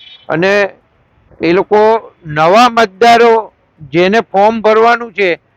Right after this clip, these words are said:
એના પણ નામ નોંધી રાખે છે, જેથી નવા મતદારોનું શરૂ થશે ત્યારે પણ એ,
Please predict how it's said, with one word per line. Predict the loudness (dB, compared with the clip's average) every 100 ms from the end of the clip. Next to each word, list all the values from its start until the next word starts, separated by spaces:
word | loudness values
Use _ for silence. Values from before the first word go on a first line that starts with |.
| _ -4
એના | -2 2 0
પણ | 0 0
નામ | 0 0 0 0
નોંધી | -4 -4 -4 -2
રાખે | -2 -2 -6
છે, | -6 -4
જેથી | -4 -4 -2 -2 -4 _ _ _ -10
નવા | -2 2 2 2
મતદારોનું | 0 -2 0 0 2 0 -4 -10
શરૂ | -4 -2 -2
થશે | -4 -4 -2 -6
ત્યારે | -4 -2 0 2 0
પણ | 0 -2 -2
એ, | -6